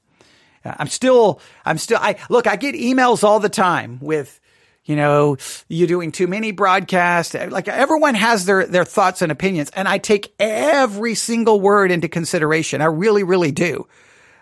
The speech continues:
But, uh, trying to find that perfect balance, I'm not saying I'm ever going to find it, but I know this, I am committed, so committed to the Bible Study Exercise podcast series.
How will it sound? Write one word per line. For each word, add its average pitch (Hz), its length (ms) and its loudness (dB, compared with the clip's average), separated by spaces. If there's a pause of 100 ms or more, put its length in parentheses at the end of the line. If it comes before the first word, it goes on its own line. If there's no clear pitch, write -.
(100)
But, 175 260 0
uh, 160 60 -8
trying 233 420 0
to 233 80 0
find 208 400 0
that 180 240 0
perfect 190 460 -2
balance, 165 440 0
I'm 170 160 2
not 180 200 0
saying 185 200 0
I'm 165 160 -2
ever 170 220 0
going 127 300 -2
to - 40 -10
find - 340 -8
it, - 120 -14 (380)
but 160 120 2
I 160 60 2
know 180 180 0
this, 165 220 0
I 165 120 -4
am 185 180 -4
committed, 156 600 -2 (680)
so - 560 0
committed - 560 -4 (1400)
to 185 100 -4
the 170 80 0
Bible 165 260 -2
Study 147 300 0
Exercise 135 380 -2
podcast 123 420 -6
series. - 400 -18